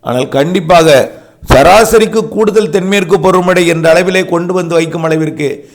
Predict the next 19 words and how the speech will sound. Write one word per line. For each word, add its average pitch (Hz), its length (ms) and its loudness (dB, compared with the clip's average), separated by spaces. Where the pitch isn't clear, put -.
நல்ல 147 240 2
மழை 180 160 -2
காத்திருக்கு. 120 440 -6
ஆக 160 220 2
சென்னைக்கு 202 460 0
தினசரி 190 440 2
மழை 180 220 4
உண்டு. 175 160 0
பதினோராம் 196 480 2
தேதியிலிருந்து 185 340 -2
க-, 143 140 0
கண்டிப்பா 180 340 0
பரவலான 190 460 4
மழை 165 220 2
பொழிவு 156 240 0
உண்டு. 151 200 0
இப்படி 208 340 -2
இந்த 175 180 -4
மாத 190 240 0